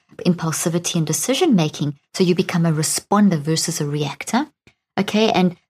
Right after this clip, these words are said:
basically, when we see balance, coherence, and connectivity in the brain, and across the top of the brain, you've got two hundred different specializations in your brain,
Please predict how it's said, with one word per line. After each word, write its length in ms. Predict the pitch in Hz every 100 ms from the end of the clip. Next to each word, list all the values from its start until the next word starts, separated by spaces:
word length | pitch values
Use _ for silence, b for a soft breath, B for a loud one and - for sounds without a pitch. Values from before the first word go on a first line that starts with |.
| -
basically, 600 | 208 226 240 - 196 196
when 200 | - 196
we 80 | 226
see 200 | 220 202
balance, 400 | 165 202 254 262
coherence, 420 | - 196 208 196
and 200 | - 170
connectivity 840 | - 190 170 - - 269 269 285 220
in 120 | 175
the 60 |
brain, 320 | 165 156 156 202
and 160 | 175 -
across 320 | - 247 -
the 80 | 214
top 240 | - 220
of 60 | 196
the 60 | 185
brain, 260 | 170 170
you've 100 | 170
got 180 | 175 -
two 160 | - 214
hundred 340 | - 196 175
different 300 | 175 - 180
specializations 920 | - - 170 170 165 160 165 - 165
in 100 | 156
your 120 | 156
brain, 340 | - 220 190